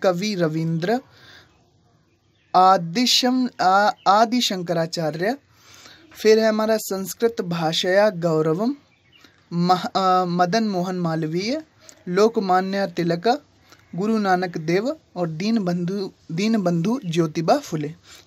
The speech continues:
ये चैप्टर हमारे संस्कृत गद्य भारती के, जो अब आपको पढ़ना है, जो कि आपके सत्तर प्रतिशत सिलेबस के अंतर्गत आते हैं, जिससे प्रश्न आएंगे यूपी बोर्ड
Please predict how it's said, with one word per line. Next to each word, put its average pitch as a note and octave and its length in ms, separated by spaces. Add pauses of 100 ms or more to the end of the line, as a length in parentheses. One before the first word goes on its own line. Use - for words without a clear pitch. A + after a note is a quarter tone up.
ये F#3+ 100
चैप्टर F#3+ 340
हमारे F3+ 340
संस्कृत F3+ 560
गद्य F3 400
भारती D#3+ 460
के, A#3 180
जो E3+ 220
अब D#3 100
आपको D#3 340
पढ़ना E3 400
है, A3+ 200
जो E3+ 220
कि E3+ 200
आपके D#3+ 280
सत्तर F#3+ 420
प्रतिशत E3+ 460
सिलेबस D#3+ 460
के - 80
अंतर्गत D#3+ 540
आते D#3 300
हैं, A#3+ 220
जिससे F3 320
प्रश्न G3+ 420
आएंगे E3 320
यूपी E3+ 400
बोर्ड D#3 220